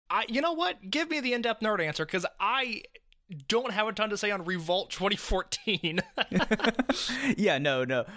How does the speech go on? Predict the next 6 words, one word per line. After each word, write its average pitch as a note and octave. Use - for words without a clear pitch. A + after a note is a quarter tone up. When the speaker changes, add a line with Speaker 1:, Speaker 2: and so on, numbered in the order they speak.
Speaker 2:
Uh, D3
so G3
H A#3+
D D#3
is D3
something, C3+